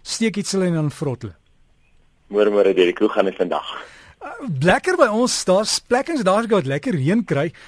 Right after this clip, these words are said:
Speaker 1: en ek het ook nou-nou gesê vir Prof Kobus, uh, sterkte met die reën want hy's 'n motorfietsryer en mens moet baie versigtig wees as jy op die pad is hierdie tyd van die jaar dat jy nou nie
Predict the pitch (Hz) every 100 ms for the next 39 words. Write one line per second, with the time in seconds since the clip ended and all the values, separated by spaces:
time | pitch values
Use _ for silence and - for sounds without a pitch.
0 | - 143 147 180 170 160 190 180 156 -
1 | 175 165 - 143 - 160 - - 180 175
2 | - - 139 127 - - - - 190 185
3 | 185 156 147 156 139 127 139 165 139 151
4 | 233 240 - 131 120 147 - - - -
5 | 135 131 147 120 135 170 170 208 160 175
6 | 160 - 131 131 131 165 165 151 127 135
7 | 131 123 - 127 123 127 120 120 123 139
8 | 139